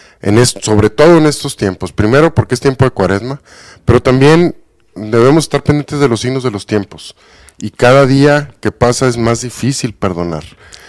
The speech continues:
Es más fácil, eh, vivir en el resentimiento, olvidarnos de la otra persona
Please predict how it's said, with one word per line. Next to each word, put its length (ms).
Es 140
más 240
fácil, 720
eh, 580
vivir 380
en 100
el 100
resentimiento, 840
olvidarnos 600
de 80
la 100
otra 160
persona 800